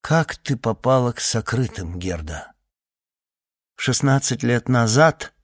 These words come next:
сокрытые оказали помощь безродной женщине, которая произвела на свет двух девочек-близнецов, но никак не могла родить послед и истекала кровью.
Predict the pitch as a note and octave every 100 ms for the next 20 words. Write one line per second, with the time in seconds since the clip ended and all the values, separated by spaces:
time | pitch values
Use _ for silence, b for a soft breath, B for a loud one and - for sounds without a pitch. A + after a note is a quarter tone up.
0 | _ _ - - B2+ D3 F3 D#3 D#3+ D3+
1 | - C#3+ C3+ C3 D#3+ D3 D3 D#3 C#3+ A2
2 | A#2 A#2+ C3 C#3 A#2+ C#3 C3+ C3 F#3 F3
3 | - A#2 A2 A2+ B2+ C3+ B2+ A#2 B2+ A#2+
4 | A#2 B2+ C3+ A#2+ - B2+ C3+ G#2+ A#2 B2+
5 | G#2+ C3 B2+ A#2+ A#2 A#2 B2 A2+ C3 -
6 | F#3+ D3+ B2 B2 A#2+ D3 B2 B2 A#2+ C3
7 | B2+ B2+ B2 - A#2 - D3+ C3+ - G#2
8 | - A2+ C#3 C3 A2 F#2 F2 E2+